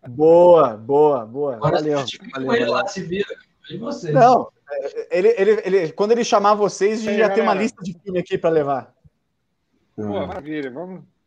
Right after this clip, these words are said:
Speaker 3: vamos,
Speaker 1: Mas,
Speaker 3: vamos
Speaker 1: obrigado,
Speaker 3: nos encontrar
Speaker 1: obrigado.
Speaker 3: nesse mesmo boteco, numa outra
Speaker 4: É, com
Speaker 3: oportunidade.
Speaker 4: certeza.
Speaker 1: <laughs> Exatamente. Espero poder contar com vocês de novo num outro papo de boteco sobre qualquer outro assunto, porque é infindável, né? Nunca é
Speaker 4: Bom.
Speaker 1: demais,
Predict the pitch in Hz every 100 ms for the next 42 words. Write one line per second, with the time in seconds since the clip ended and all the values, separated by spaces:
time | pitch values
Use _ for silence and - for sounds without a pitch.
0 | _ _ _ _ _ - - 123 196 151
1 | 147 175 - 160 214 196 208 214 196 202
2 | 190 208 202 190 - 175 214 202 165 175
3 | 185 185 - 139 123 113 120 143 _ -
4 | 139 151 156 131 151 185 - 160 160 208
5 | 123 160 170 170 - 202 - 196 - 190
6 | 143 139 147 151 127 113 131 120 - 185
7 | 190 175 123 117 - 160 165 170 160 170
8 | 165 160 - - 165 160 160 160 160 151
9 | 160 175 156 - 160 165 156 139 143 131
10 | 156 160 - 160 143 147 143 180 175 170
11 | 165 156 143 - 170 175 160 175 170 165
12 | - 165 139 143 147 117 113 107 _ _
13 | _ - 135 139 165 190 175 156 160 160